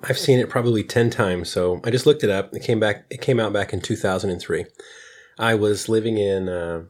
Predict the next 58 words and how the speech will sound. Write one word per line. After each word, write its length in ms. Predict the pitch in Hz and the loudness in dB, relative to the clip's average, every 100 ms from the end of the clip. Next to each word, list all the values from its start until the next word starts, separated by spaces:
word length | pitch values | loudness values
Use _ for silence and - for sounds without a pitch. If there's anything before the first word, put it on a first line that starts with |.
| _ | _
where 180 | 127 117 | -8 -6
was 140 | 101 | -4
it 40 | 90 | -4
at 60 | |
the 80 | 87 | -6
time? 320 | - 90 82 - _ _ _ _ | -8 -8 -8 -12 _ _ _ _
Albuquerque, 480 | 101 113 131 135 135 | -2 -2 4 4 6
New 80 | 131 | 4
Mexico. 500 | 107 - 98 92 120 _ _ _ - | 4 0 -4 -6 -8 _ _ _ -12
We 80 | - | -6
had 100 | 101 | -2
been 80 | 101 | -2
there 80 | 107 | -2
for 100 | - | -2
about 160 | 98 | -4
six 280 | 98 - 120 | -4 -6 -4
months. 340 | 101 85 80 - _ - - _ | -4 -4 -8 -14 _ -20 -20 _
My 160 | 107 98 | -2 0
dad, 340 | 101 104 110 | 2 2 2
my 80 | 107 | 0
brother, 240 | 92 101 | 2 2
and 80 | 104 | 2
I, 140 | 98 98 | 0 0
we 100 | 92 | -2
took 220 | - 98 | -4 -4
a, 160 | 85 82 | -4 -4
we 80 | 98 | -8
took 180 | - 120 | -8 -6
a 40 | |
break. 440 | 92 98 101 - _ _ _ _ | 0 0 0 -4 _ _ _ _
We 100 | - | -6
went 220 | 90 98 - | -2 -2 -2
to 40 | |
the 80 | 107 | -2
movies, 520 | 101 98 92 92 - - | 0 -2 -2 -4 -8 -10
and 480 | 110 98 90 90 85 - - | -8 -6 -6 -8 -12 -20 -8
we 140 | 120 | -2
didn't 120 | 127 165 | 2 4
even 160 | 113 | 4
know 140 | 110 104 | 4 2
that 80 | |
it 40 | 98 | 2
was 120 | 98 | -2
playing, 340 | - 107 117 | -4 -2 0
I 60 | 85 | -2
think. 200 | - 92 | -4 -6
We 60 | 95 | -4
just 180 | 101 | -4
walked 300 | - 92 87 | -2 -2 -2
in 160 | 101 92 | -2 -2
and 80 | 90 | -2
saw 140 | - | -2
there 80 | 92 | -2
was 100 | 85 | -2
a 40 | |
Tom 260 | 87 87 80 | -4 -6 -4
Cruise 240 | - 104 | -4 -4
movie. 320 | 92 78 76 | -2 -4 -6